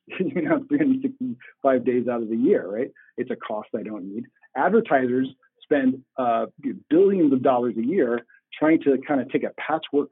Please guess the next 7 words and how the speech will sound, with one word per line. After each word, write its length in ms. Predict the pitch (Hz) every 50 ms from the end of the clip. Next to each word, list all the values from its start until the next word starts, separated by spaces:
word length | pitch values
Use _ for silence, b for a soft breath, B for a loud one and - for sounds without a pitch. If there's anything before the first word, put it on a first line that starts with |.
| - _
quilt 300 | _ - 160 160 156 -
of 80 | 117 113
information 640 | 123 123 110 117 107 110 127 143 139 - 127 113 104
and 160 | 98 92 - - -
target 280 | 151 156 147 135 127 104
you 240 | 104 104 101 98 - _ b b b b _ -
online. 560 | 131 123 117 117 131 170 208 160 113 104 101